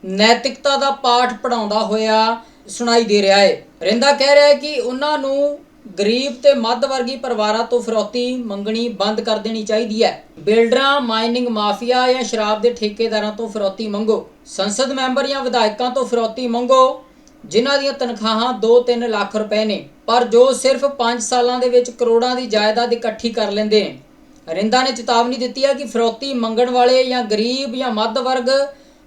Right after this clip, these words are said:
ਪਰਿਵਾਰਾਂ ਨੂੰ ਧਮਕੀ ਦੇਣ ਵਾਲੇ ਕਿਸੇ ਵੀ ਵਿਅਕਤੀ ਨੂੰ ਸਮਝ ਲੈਣਾ ਚਾਹੀਦਾ ਕਿ ਰਿੰਦਾ ਦੇ ਪਰਿਵਾਰ ਤੋਂ ਪੈਸੇ ਮੰਗ ਰਿਹਾ ਹੈ। ਉਹਨਾਂ ਨੂੰ ਇਸ ਨੂੰ ਜੰਗ ਦਾ ਐਲਾਨ ਸਮਝਣਾ ਚਾਹੀਦਾ ਹੈ।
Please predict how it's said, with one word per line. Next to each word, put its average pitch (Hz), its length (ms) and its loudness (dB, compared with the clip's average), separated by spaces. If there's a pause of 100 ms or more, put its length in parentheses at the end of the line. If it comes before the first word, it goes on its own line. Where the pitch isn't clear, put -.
(140)
ਪਰਿਵਾਰਾਂ 240 460 2
ਨੂੰ 285 120 0 (100)
ਧਮਕੀ 262 380 -2
ਦੇਣ 254 240 -4
ਵਾਲੇ 254 240 0
ਕਿਸੇ 254 320 0
ਵੀ 262 140 -8
ਵਿਅਕਤੀ 240 380 -2
ਨੂੰ 254 100 -8
ਸਮਝ 247 300 -4
ਲੈਣਾ 247 240 -2
ਚਾਹੀਦਾ 247 440 0
ਕਿ 254 200 -4
ਰਿੰਦਾ 226 340 0
ਦੇ 247 140 2
ਪਰਿਵਾਰ 226 440 0
ਤੋਂ 247 240 2
ਪੈਸੇ 233 340 0
ਮੰਗ 202 260 -4
ਰਿਹਾ 214 180 4
ਹੈ। 165 200 -2 (120)
ਉਹਨਾਂ 294 420 2 (440)
ਨੂੰ 269 400 -2 (180)
ਇਸ 233 240 0
ਨੂੰ 269 220 -4
ਜੰਗ 233 260 2
ਦਾ 254 140 0
ਐਲਾਨ 240 300 2
ਸਮਝਣਾ 233 380 -4
ਚਾਹੀਦਾ 247 360 0
ਹੈ। 247 220 2